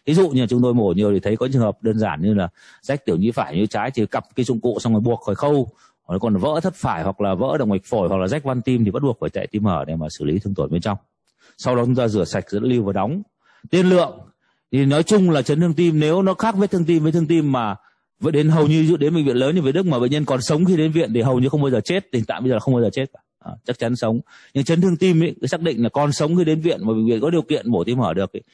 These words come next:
thì xác suất sống khả năng khoảng tám mươi phần trăm. Ờ, không được hết tất cả đâu. Vì chấn thương nó kèm theo đụng dập, dập nát rồi rất nhiều cái đa chấn thương các cơ quan khác nữa, thành ra là cái kết quả là không được tốt như là vết thương tim. Về đụng dập cơ tim ấy, thì chẩn đoán rất khó và không cần, hầu như không cần phẫu thuật.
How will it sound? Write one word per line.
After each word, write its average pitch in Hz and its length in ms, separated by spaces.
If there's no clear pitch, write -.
thì - 60
xác 147 140
suất 160 180
sống 135 200
khả 135 120
năng 120 220
khoảng 87 200
tám 101 160
mươi 139 120
phần 107 100
trăm. 107 180
Ờ, 85 160
không 117 80
được 95 140
hết 131 140
tất 135 100
cả 65 180
đâu. 90 140
Vì 90 80
chấn 117 180
thương 127 200
nó 113 60
kèm 101 220
theo 110 120
đụng 113 160
dập, - 220
dập - 180
nát 147 220
rồi 110 100
rất 147 160
nhiều 113 180
cái 95 80
đa 117 140
chấn 110 160
thương 120 180
các 117 100
cơ 120 40
quan 113 140
khác - 240
nữa, 104 140
thành 110 140
ra 107 80
là 95 140
cái 101 80
kết 156 160
quả 95 180
là 76 60
không 117 180
được 101 160
tốt 160 200
như 120 140
là 92 180
vết 120 120
thương 110 120
tim. 101 200
Về 165 80
đụng 165 140
dập 175 160
cơ 202 100
tim 202 260
ấy, 202 160
thì 156 60
chẩn 131 200
đoán 131 180
rất 233 160
khó 165 460
và 131 180
không 175 180
cần, 127 160
hầu 139 240
như 147 100
không 156 160
cần 123 140
phẫu 131 140
thuật. 127 180